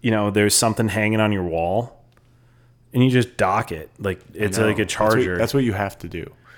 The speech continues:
Speaker 1: Like, you dock it like it's your home phone now.
Speaker 2: You have to put it away. That's the only way to do it.
Speaker 1: I, I think I'm gonna get a phone dock.
Speaker 2: It's a good idea.
Speaker 1: Like, just,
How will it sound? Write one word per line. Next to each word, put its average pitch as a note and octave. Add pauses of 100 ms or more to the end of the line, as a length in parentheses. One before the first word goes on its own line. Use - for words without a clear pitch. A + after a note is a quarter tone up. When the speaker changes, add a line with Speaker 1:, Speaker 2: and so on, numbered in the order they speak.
(220)
Speaker 1:
Like, B2
you B2+
dock A#2+
it G#2+
like G2+
it's F#2
your F#2+
home A2
phone E2+
now. D#2
Speaker 2:
You G2+
have G2+
to -
put G2
it F#2+
away. F2+ (600)
That's -
the - (100)
only G2+
way F#2
to F2+
do F2+
it. - (1120)
Speaker 1:
I, A2
I A2
think C3+
I'm A2+
gonna G2+
get F#2
a E2+
phone F2
dock. D#2 (1300)
Speaker 2:
It's -
a -
good G2
idea. G2+ (680)
Speaker 1:
Like, G2
just, -